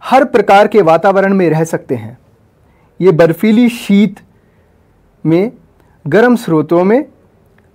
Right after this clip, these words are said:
मरुस्थल में और दलदली स्थानों में भी पाए जाते हैं। सूक्ष्म जीव एक कोशिकीय भी हो सकते हैं और बहुकोशिकीय भी हो सकते हैं। सूक्ष्म जीव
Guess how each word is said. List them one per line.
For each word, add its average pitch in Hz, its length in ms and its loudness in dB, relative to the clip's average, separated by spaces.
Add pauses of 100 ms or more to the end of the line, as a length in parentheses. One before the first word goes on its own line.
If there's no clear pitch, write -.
मरुस्थल 180 500 0
में 254 240 2 (460)
और 220 140 4
दलदली 208 500 0
स्थानों 214 380 0
में 233 160 4
भी 269 160 2
पाए 190 260 2
जाते 131 300 0
हैं। 120 260 -12 (1400)
सूक्ष्म 262 420 -2
जीव 214 280 -2 (460)
एक 240 200 0
कोशिकीय 202 460 2
भी 196 120 0
हो 226 160 4
सकते 240 300 -4
हैं 277 340 -2 (360)
और 220 380 0
बहुकोशिकीय 208 720 0
भी 185 140 0
हो 170 160 0
सकते 131 300 -8
हैं। 110 220 -12 (920)
सूक्ष्म 277 480 -2
जीव 170 300 0